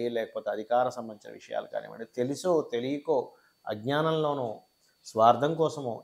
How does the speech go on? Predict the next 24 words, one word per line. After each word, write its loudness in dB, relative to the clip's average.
ఏదో 6
తప్పిదం 0
జరిగింది -4
అక్కడ. -20
So 2
దాన్ని 12
మీరు 8
సెట్ 4
చేసుకునే 6
దానిలో 4
ఉండాలి. -4
అంటే 4
మనం 8
ఇప్పుడు 4
ఈ 6
లైఫ్లో 10
నేనేం 4
చేయగలను 4
అనే -2
దాన్ని -6
మీరు 6
అర్థం 6
చేసుకోవాలి. -4
అలాగే 12